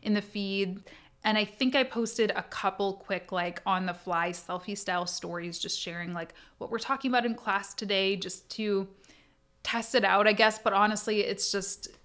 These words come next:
it's just not realistic from a resource perspective for me to be on there selfie style every single day on stories. So that's something that I need to figure out.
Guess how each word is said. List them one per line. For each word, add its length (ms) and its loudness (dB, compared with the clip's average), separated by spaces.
it's 460 0
just 160 -2
not 380 4
realistic 440 0
from 220 -6
a 60 -6
resource 500 -6
perspective 640 -4
for 120 -6
me 200 -4
to 60 -4
be 260 -8
on 240 -4
there 200 -8
selfie 380 -8
style 380 -4
every 180 -6
single 240 -6
day 80 -4
on 140 -8
stories. 540 -6
So 120 -6
that's 200 4
something 480 -2
that 160 -2
I 80 -2
need 160 -8
to 80 -16
figure 260 -10
out. 220 -14